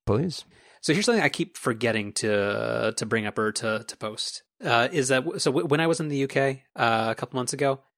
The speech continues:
Speaker 2: uh, and this should be coming through on Slack right now, I saw the most brilliant thing in the world, where inside a museum, there was a little thing where you could use, uh, a contactless credit card or N F C to make a donation to the museum.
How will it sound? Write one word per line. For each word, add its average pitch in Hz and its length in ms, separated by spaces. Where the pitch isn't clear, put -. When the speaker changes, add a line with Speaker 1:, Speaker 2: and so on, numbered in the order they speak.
Speaker 2:
uh, 120 200
and 110 100
this 107 80
should - 120
be 104 80
coming 101 260
through 107 160
on 107 160
Slack - 320
right 123 120
now, 117 260
I 151 120
saw 151 240
the 135 160
most 117 400
brilliant 120 420
thing 107 140
in 104 60
the 101 60
world, 104 320
where 131 120
inside 160 380
a 151 40
museum, 117 500
there 139 80
was 120 80
a 120 40
little 139 120
thing 123 260
where 113 120
you 117 60
could 113 160
use, 110 420
uh, 113 200
a - 40
contactless 117 580
credit 110 200
card 107 360
or 107 340
N 117 140
F 101 100
C 117 400
to - 80
make 123 140
a 120 60
donation 107 400
to - 80
the 117 60
museum. 117 380